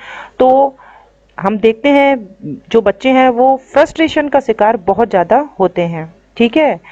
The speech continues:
उसकी वजह क्या होती है कि संख्या जो है वह अधिक है बच्चों की, और जो भी post निकलती हैं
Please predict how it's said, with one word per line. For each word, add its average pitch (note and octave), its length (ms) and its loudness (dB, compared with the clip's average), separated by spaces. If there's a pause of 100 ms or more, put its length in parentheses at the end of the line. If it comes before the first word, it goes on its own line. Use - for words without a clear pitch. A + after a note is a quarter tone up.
(260)
उसकी - 300 0
वजह C#4 300 0
क्या B3 180 2
होती C4 340 0
है B3+ 240 0 (160)
कि G#3 60 0
संख्या G#3+ 480 0
जो B3+ 140 -2
है B3+ 120 4
वह G#3 280 0
अधिक A3+ 440 -2
है A3+ 180 2
बच्चों A3+ 380 -2
की, A#3+ 220 -6 (400)
और A3 640 2 (500)
जो B3 240 0
भी F4 300 4 (460)
post D4 340 2
निकलती B3+ 540 -2
हैं B3+ 280 -2